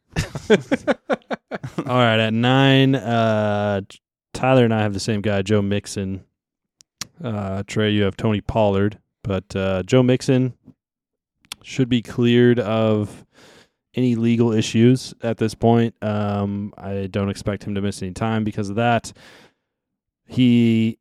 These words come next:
Speaker 2: for me, Joe Mixon, like, his backfield competition is not good. He's the only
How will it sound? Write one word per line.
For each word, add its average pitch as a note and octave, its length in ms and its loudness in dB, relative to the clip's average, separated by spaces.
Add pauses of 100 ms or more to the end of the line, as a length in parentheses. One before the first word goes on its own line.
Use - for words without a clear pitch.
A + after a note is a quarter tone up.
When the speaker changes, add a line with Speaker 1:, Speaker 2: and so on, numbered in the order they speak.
(1040)
Speaker 2:
for - 160 -2
me, D3+ 280 2
Joe B2+ 220 4
Mixon, B2+ 380 0
like, G#2 340 -6 (420)
his A2+ 540 -6 (1200)
backfield A#2 480 0
competition A#2+ 680 0
is G2 640 -6 (720)
not G2 360 -8
good. - 160 -16 (340)
He's A2 280 -4
the G#2+ 140 0
only G#2 340 0